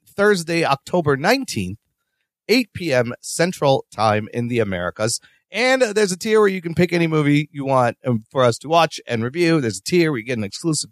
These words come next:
T-shirt. Lots of fun stuff over there. We appreciate everyone's support. It literally keeps the show coming out every week. Your support, you guys are producers,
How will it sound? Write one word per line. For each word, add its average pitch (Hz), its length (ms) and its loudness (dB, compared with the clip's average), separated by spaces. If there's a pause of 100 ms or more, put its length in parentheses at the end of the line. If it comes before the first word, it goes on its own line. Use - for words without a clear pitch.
T-shirt. 185 500 0 (440)
Lots 165 260 0
of 196 100 -4
fun 180 220 2
stuff 156 380 0 (120)
over 143 240 0
there. 139 220 2
We 117 120 -2
appreciate 190 480 -2
everyone's 180 380 0
support. 175 380 0
It 180 140 -6
literally 277 500 2
keeps - 420 -2
the 226 140 -2
show 196 460 0
coming 175 320 -6
out 143 260 0 (420)
every 175 300 2
week. 127 320 -2
Your 151 220 4
support, 147 560 0 (100)
you 131 140 -12
guys 143 200 0
are 127 140 2
producers, 123 800 -2